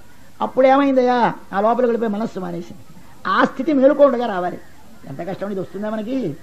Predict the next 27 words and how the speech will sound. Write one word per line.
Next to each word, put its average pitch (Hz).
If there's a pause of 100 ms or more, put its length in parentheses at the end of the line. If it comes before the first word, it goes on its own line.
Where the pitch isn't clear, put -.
(500)
ఇప్పుడు 208
ఈ 196
మేలుకోనే 247
ఉండి 226 (580)
మన 240
ఇంద్రియములు 269
ఏవి 277
పని 214
చేయకుండా, 247 (800)
మన 240
లోపల 269
ఉండేటువంటి 269
మనసు 233
కూడా 269
పని 196
చేయకుండా, 240 (580)
అంత 233
భగవంతుని 208
యందు, 208 (100)
వాణ్ణి, 202
భగవంతుణ్ణి 226
మనసు 226
లోపల 220
పెట్టాలి. 175 (440)
దీనికి 240
శుభాశ్రయము 202
అంటారు, 175